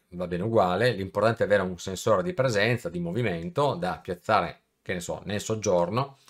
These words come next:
e che possa interagire con il nostro sistema domotico per accendere il tablet quando noi entriamo nella stanza e spegnersi dopo un po'.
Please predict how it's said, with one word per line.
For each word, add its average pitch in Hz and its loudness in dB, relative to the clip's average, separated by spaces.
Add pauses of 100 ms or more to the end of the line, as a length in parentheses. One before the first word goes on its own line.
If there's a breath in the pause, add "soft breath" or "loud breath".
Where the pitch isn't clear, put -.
(100)
e 113 -4
che 165 2
possa 107 2
interagire 104 2 (380 loud breath)
con 104 0
il 110 0
nostro 113 0
sistema 104 -4
domotico 101 -2
per 98 0
accendere 113 0
il 87 -6
tablet 90 2
quando 87 -6
noi 104 -2
entriamo 90 -2
nella 95 -4
stanza 87 -6 (800 soft breath)
e 156 2
spegnersi 87 -4
dopo 87 -10
un 85 -4
po'. 90 0